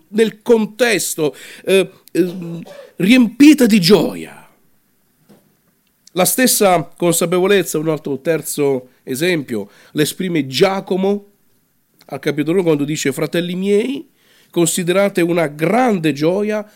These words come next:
quando venite a trovarvi in svariate prove." Ma quando venite a trovarvi in una bella chiesa completa,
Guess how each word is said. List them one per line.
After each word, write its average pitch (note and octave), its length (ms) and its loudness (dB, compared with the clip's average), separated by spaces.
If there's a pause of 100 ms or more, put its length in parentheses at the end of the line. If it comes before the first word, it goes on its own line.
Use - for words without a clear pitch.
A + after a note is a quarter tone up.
(320)
quando C3+ 640 0
venite C#3+ 640 0
a G2+ 60 -10
trovarvi A3+ 840 -4 (760)
in D#3+ 180 -2
svariate C#3 600 -2
prove." A#2+ 600 -4 (960)
Ma A#3 160 -6
quando G3 160 -4
venite E3 200 2
a - 20 -2
trovarvi D#3+ 460 2
in C#3+ 60 0
una D3 160 -2
bella C3+ 560 -4
chiesa A#2+ 920 -10 (320)
completa, B2+ 1160 -6